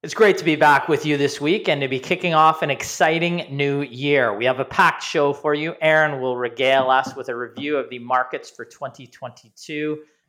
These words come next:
the T S X versus the U S performance, uh, top and worst performing sectors, momentum at the end of twenty twenty-two, and he'll discuss if energy will continue to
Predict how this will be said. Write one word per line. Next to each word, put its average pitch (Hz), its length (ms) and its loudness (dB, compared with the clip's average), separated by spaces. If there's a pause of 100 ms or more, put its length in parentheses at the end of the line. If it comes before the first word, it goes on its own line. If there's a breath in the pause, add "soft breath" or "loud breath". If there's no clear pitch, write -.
(120)
the 143 100 -8
T 175 220 0
S 151 160 0
X 151 240 0
versus 151 580 -4 (140)
the 123 80 -10
U 127 260 -2
S 127 320 0 (160)
performance, 151 800 -6 (340)
uh, 120 640 2 (500)
top - 360 -4
and 127 180 -6
worst 139 300 -2
performing 151 580 -4
sectors, 151 540 -2
momentum 143 580 -4
at 139 120 -6
the 131 120 -8
end 127 160 -6
of 123 80 -8 (100)
twenty 131 280 -14
twenty-two, 127 720 -12 (480)
and 160 220 0
he'll 156 160 2
discuss 139 560 0
if 127 240 -10
energy 127 420 -6
will 117 200 -10
continue 127 520 -14
to 120 140 -12